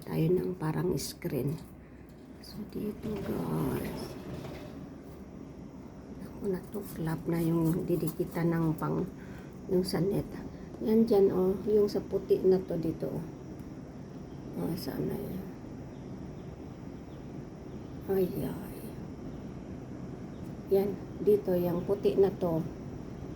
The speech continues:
Dito, ito to. Diretso yan doon. Grabe talaga, ah. Super, diyan sila mag-hook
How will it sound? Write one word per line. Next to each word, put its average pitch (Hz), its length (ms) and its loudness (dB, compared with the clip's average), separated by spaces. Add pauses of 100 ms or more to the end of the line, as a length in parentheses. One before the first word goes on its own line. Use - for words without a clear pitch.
(400)
Dito, - 320 -2
ito 185 240 0
to. 165 280 2
Diretso 185 440 4
yan 180 240 6
doon. 165 480 4 (1200)
Grabe 202 480 6
talaga, 190 420 6
ah. 175 240 0
Super, 226 680 4
diyan 202 320 8
sila 208 240 6
mag-hook 185 560 6